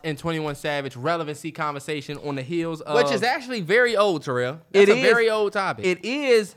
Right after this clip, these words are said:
Speaker 1: but it's not because Boosie just came out and, uh, and said
Speaker 2: Oh, you
Speaker 1: this,
Speaker 2: got it.
Speaker 1: kinda the same thing about Jay. And so I wanted to play this for people. He went on D J Vlad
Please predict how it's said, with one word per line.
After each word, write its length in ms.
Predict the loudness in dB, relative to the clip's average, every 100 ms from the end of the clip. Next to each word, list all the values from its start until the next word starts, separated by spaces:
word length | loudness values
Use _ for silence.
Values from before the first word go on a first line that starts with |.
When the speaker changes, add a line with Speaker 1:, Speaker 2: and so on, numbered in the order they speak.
| _
Speaker 1:
but 160 | -2 0
it's 160 | 0 -2
not 400 | 0 0 -4 _ _ _ -10
because 560 | -8 -2 0 0 -2
Boosie 400 | -2 -2 -2 -6
just 200 | -10 -12
came 260 | -10 -8 -8
out 280 | -10 -12 -16 _ _ _ _ _ _
and, 180 | -8 -6
uh, 360 | -6 -6 -8 -14 _ _
and 140 | -12 -10
said 380 | -8 -6 -6 -8
Speaker 2:
Oh, 40 |
you 40 | -10
Speaker 1:
this, 80 | -12
Speaker 2:
got 140 | -12
it. 40 |
Speaker 1:
kinda 180 | -10 -10
the 80 | -10
same 260 | -10 -10 -10
thing 320 | -10 -12 -12
about 480 | -14 -10 -8 -8 -10
Jay. 340 | -14 -14 -16 _ _ _ _ _
And 80 | -18
so 120 | -10
I 60 | -8
wanted 260 | -8 -10 -12
to 80 | -18
play 300 | -12 -12 -10
this 340 | -14 -18 _ _ _ _ -14
for 260 | -10 -10
people. 340 | -12 -16 -14 -14
He 100 | -10
went 140 | -10
on 60 | -10
D 160 | -10
J 160 | -10 -12
Vlad 460 | -12 -14 -12 -14